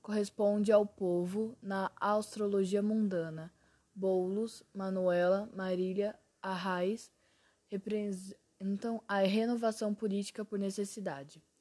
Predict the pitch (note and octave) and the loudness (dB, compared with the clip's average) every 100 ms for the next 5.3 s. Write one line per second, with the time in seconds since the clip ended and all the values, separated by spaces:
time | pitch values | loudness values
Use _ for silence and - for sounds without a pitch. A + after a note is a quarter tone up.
0 | _ _ _ A3 G#3 A#3 A3 - F#3 F3+ | _ _ _ 0 0 2 -2 0 0 0
1 | F#3+ A3+ A3 G#3 G#3 G#3 G3+ G3+ F#3 F3+ | 0 -4 -4 -6 -2 -2 -2 -2 -2 -2
2 | G3 G#3 G3 G3 F#3+ F#3+ F3+ F3 G3+ - | -4 -4 -4 -4 -6 -6 -6 -6 -8 -8
3 | F#3 F3+ F#3+ F#3+ - G#3 G3+ G#3 G3+ F#3+ | -8 -4 -6 -6 -8 -6 -4 -2 -2 -2
4 | F#3+ G3 F#3+ F#3+ F3 F3+ F#3 G3 G3 - | -4 -6 -8 -6 -8 -8 -8 -6 -8 -10
5 | C#3 - | -14 -16